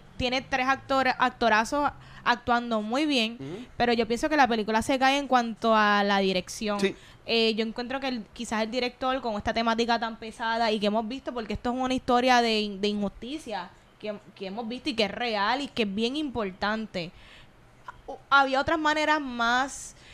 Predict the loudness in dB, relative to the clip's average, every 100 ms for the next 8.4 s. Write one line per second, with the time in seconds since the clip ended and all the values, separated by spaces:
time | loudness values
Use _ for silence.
0 | -20 -20 -4 -2 -2 -4 -4 -8 -6 0
1 | 2 4 2 0 0 2 2 0 -4 -4
2 | -4 0 0 0 -2 0 -2 -4 0 2
3 | 4 2 0 -4 -8 -10 -18 -8 -4 -2
4 | 0 2 2 2 0 0 -2 -2 -4 -6
5 | -4 -4 0 -2 0 0 2 0 0 0
6 | 0 -2 -2 -2 -2 0 0 -2 -4 -2
7 | -2 -4 -6 -6 -6 -2 0 0 0 0
8 | 0 -4 -6 -6